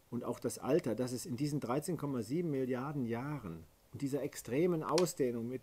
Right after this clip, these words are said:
was weiß ich, wie viel Sonnen und wie viel Planeten, nicht irgendwo auch mal diesen Vorgang gab, dass, äh, aus toter Materie Leben entstand. Das ist ja eine, das ist ja,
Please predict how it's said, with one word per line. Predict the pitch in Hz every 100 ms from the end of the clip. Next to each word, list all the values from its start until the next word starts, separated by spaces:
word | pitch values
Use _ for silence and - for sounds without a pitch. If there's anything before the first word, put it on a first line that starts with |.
| -
was | 123 -
weiß | 147 127
ich, | 185 147 131
wie | 135
viel | 139 139 120
Sonnen | 120 143 151 139
und | 120
wie | 131
viel | 131 131
Planeten, | - 127 127 139 156 147 123 - - - - -
nicht | 147 - 156
irgendwo | 170 175 147 127
auch | 170 208
mal | 175 135
diesen | 131 120
Vorgang | - 180 180 143 139
gab, | 143 156 160 - - - - -
dass, | 139 - -
äh, | - 131 139 139 147 143
aus | 151
toter | - 175 190 160
Materie | 143 - 151 151 143
Leben | 131 165 214
entstand. | 160 120 - 113 92 - - - - - - - - - -
Das | -
ist | 160
ja | 185
eine, | 170 151 202
das | 151 127
ist | 131
ja, | 151 139